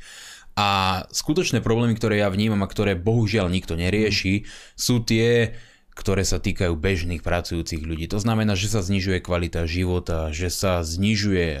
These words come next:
reálna mzda, to znamená výsledok, čo si môže človek za to, čo zarobí, kúpiť, že rastú ceny potravín a že sa zvyšujú životné náklady po všetkých stránkach. To znamená, toto sú tie reálne problémy, ale to dnes politickú reprezentáciu netrápi. Naopak, my máme práve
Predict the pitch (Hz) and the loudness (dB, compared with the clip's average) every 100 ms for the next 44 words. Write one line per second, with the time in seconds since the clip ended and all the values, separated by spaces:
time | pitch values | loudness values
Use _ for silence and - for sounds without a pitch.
0 | 73 92 110 107 95 90 87 82 82 87 | -2 2 2 4 2 2 0 -2 -2 0
1 | 87 80 85 87 85 78 98 - 101 90 | -2 -4 -12 -12 -12 -6 -6 -4 -6 -6
2 | - - _ - 101 95 90 87 82 90 | -10 -18 _ -4 -2 -2 -2 -2 -4 -4
3 | 85 80 87 87 85 87 82 85 82 80 | -2 -2 -2 -2 -4 -4 -2 -2 -2 -4
4 | - 107 101 110 98 - - - 104 110 | -2 -2 2 2 4 0 0 -6 0 2
5 | 113 - 92 - 90 82 - 101 107 95 | 2 0 -2 -2 -2 -2 -2 -2 2 2
6 | 87 82 - 117 107 101 87 78 90 - | 2 -2 0 -2 -2 -2 -4 -2 -4 -2
7 | 85 82 85 82 82 85 - 82 82 82 | -2 -2 -2 -2 -2 -2 -2 -4 -2 -2
8 | - 73 85 - 85 80 - - 123 143 | -2 -4 -8 -4 -4 -4 -6 -2 0 0
9 | - - - 175 180 - 127 117 120 117 | -2 -6 -2 2 2 2 2 4 4 4
10 | 101 - 117 135 143 156 180 175 214 170 | 2 0 2 2 2 2 0 2 2 2
11 | 160 139 127 110 104 101 - 95 82 92 | 0 0 0 0 0 -2 -2 0 0 -2
12 | 92 92 90 90 80 90 90 85 80 - | -2 -2 -2 -4 -2 -2 0 -2 -2 -6
13 | - 85 92 117 101 - - 87 87 95 | -10 -2 0 2 0 -2 -2 -4 -2 0
14 | 98 98 | 2 2